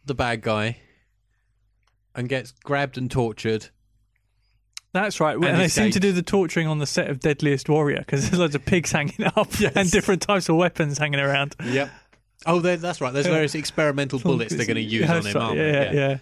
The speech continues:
Speaker 2: yeah.
Speaker 1: Um, and he escapes 'cause he's Hulk Hogan.
Speaker 2: Yeah, <laughs> that's right, yeah.
Speaker 1: Um, in the meantime, uh, Cobra is putting the moves on Hulk's daughter.
Speaker 2: <laughs> Yeah, I put Cobra's smooth moves.
Speaker 1: Jesus Christ.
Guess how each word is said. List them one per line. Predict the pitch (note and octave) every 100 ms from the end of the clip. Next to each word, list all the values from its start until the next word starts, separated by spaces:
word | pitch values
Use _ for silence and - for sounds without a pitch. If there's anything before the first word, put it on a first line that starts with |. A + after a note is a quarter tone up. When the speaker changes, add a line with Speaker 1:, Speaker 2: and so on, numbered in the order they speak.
| _ A#2
Speaker 2:
yeah. | A2+ A2+
Speaker 1:
Um, | A2+ - _ _ _ _ _ _ _ -
and | C3 D3+
he | C#3
escapes | B2 - G#2 G#2+ -
'cause | - A2+
he's | G#2+ G2+
Hulk | - A2
Hogan. | A2 G2+ G2 G2+ G2 _ _ _ _ _ _ _ _ _ -
Speaker 2:
Yeah, | D#3 D3 C3+ -
<laughs> |
that's | - D3 -
right, | C#3+ C#3+ D3
yeah. | C#3 A2
Speaker 1:
Um, | A2+ A2+ - _
in | D3 D3
the |
meantime, | D#3+ G3 E3+ A2 A2 F3 - _ _ _ _ -
uh, | A#2 A2+ A2+ A2 G#2+ _ _
Cobra | - E3+ C#3 B2
is |
putting | - C#3+
the | B2
moves | C3+ C3+ G#2
on | A#2
Hulk's | A2 A#2+ -
daughter. | C3+ D3
Speaker 2:
<laughs> |
Yeah, | D#3 D#3
I | D#3+
put | - E3+ E3
Cobra's | - D3 C#3+ C#3
smooth | - D3 C3+
moves. | D3+ C#3 C3+
Speaker 1:
Jesus | E3 D#3+ C#3 B2+
Christ. | C#3 B2 A#2